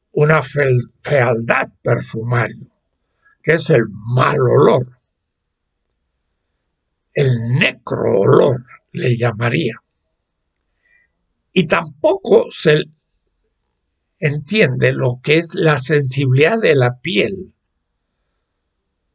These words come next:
O es decir, toma algunas as-, aperturas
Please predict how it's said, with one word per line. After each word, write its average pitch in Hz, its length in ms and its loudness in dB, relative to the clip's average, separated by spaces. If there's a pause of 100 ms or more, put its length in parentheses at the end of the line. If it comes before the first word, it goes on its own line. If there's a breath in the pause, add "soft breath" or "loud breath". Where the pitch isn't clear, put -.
(480)
O 180 120 6
es 220 80 4
decir, 175 580 0 (300)
toma 233 600 0 (800)
algunas 160 960 0
as-, - 360 -6 (400)
aperturas - 1400 -2